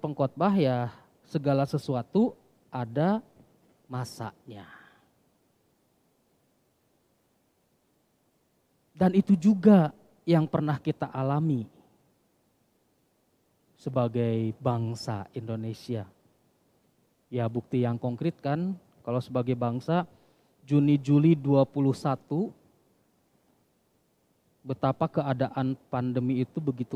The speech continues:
chaos, ya kan? Tahun lalu. Luar biasa chaosnya.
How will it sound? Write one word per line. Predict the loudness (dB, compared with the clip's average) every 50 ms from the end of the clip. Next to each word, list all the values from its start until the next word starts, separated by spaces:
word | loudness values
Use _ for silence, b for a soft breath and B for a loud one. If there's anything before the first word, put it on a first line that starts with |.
| -12 _
chaos, | -8 -6 -4 -4 -4 -4 -6 -8 -14 -20 -20 -20 -20 -20 _ _ _ _ _ _
ya | _ -14 -12 -12
kan? | -8 -8 -8 -8 -8 -12 _ _ _ _ _ _ _ _ _ _ _ _ _ _ _ _ _ _ _ _ _ _ _ _ _ _
Tahun | -6 -4 -4 -2
lalu. | -2 0 0 0 0 -2 -4 -6 -8 _ _ _ _ _ _ _ _ _ _ _ _ _ _ _ _ _ _ _ _ _ _ _ _ _ _ _ _ _ _ _ _ _ _ _ _ _ _ _ _ _ _ _ _ _ _ _ _ _ _ _ _ _ _ _ _ _ _ _ _ -12 -6
Luar | -4 -2 0 0 -2
biasa | 0 0 0 0 0 0 -2 -4 -8
chaosnya. | -6 -6 -4 -4 -4 -6 -8 -12 -14 -14 -14 -14